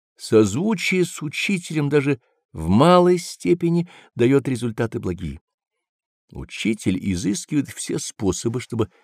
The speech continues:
как-то дать импульс и продвинуть сознание.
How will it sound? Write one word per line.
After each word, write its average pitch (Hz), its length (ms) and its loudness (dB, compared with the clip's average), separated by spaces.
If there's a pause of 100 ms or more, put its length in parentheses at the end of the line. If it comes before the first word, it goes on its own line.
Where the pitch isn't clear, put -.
(140)
как-то 180 400 0
дать 170 400 0
импульс 160 640 -6 (400)
и 110 100 2
продвинуть 165 560 0
сознание. 113 540 -8